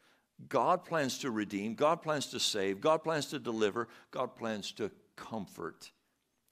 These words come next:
his people, an expression of hope that God will act in ways to deliver, to set free, to help, to provide for. He will act in a way that will be your comfort,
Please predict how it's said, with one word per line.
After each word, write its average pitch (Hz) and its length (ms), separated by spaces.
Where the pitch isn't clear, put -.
his - 200
people, 82 420
an 87 80
expression 107 640
of 110 100
hope 107 460
that 95 200
God 151 360
will 175 240
act 139 340
in 123 260
ways 131 460
to 120 100
deliver, 117 640
to 127 100
set 127 320
free, 143 460
to 135 120
help, 139 500
to 143 100
provide 120 640
for. 87 400
He 190 180
will 170 240
act 196 440
in 160 220
a 156 60
way 151 560
that 139 200
will 131 180
be 147 640
your 127 720
comfort, - 800